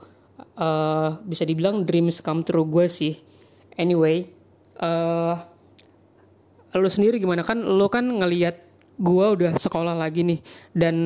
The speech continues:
papa juga udah kasih lampu hijau buat lu kuliah lagi. Eh, eh, kayaknya sih dia juga udah nyiapin budget gitu, walaupun mungkin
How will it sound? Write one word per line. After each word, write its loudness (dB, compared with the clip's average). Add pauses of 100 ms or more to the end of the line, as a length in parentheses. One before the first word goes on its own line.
(420)
papa -4
juga 0
udah 0
kasih 0
lampu -2
hijau 2
buat -2
lu 2 (480)
kuliah 2
lagi. -2 (480)
Eh, -2
eh, -4
kayaknya 2
sih 2
dia 4
juga 2
udah 4
nyiapin 0
budget 2
gitu, 0
walaupun 0
mungkin 2